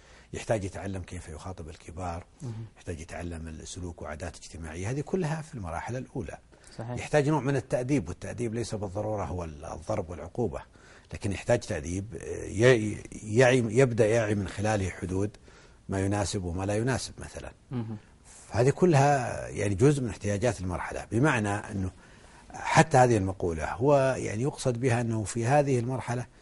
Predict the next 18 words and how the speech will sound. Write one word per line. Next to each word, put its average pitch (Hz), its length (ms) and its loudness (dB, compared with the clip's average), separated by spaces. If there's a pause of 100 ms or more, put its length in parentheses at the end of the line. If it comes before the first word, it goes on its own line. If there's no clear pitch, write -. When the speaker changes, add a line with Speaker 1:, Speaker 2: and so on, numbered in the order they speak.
(220)
Speaker 1:
يغلب 110 320 6
هذا 92 140 0
الجانب، 76 400 -6
أما 120 240 0
أن 123 60 0
نقول 123 280 0
هي 135 140 6
مرحلة 151 420 6
لعب 135 260 2 (880)
والتي 101 240 0
بعدها 127 260 8
مرحلة 123 240 0
تأديب، 113 440 -2
أنا 107 100 -4
أعتقد 104 340 -6
أن 98 60 -4
هذا 95 160 -4
الكلام 101 360 -6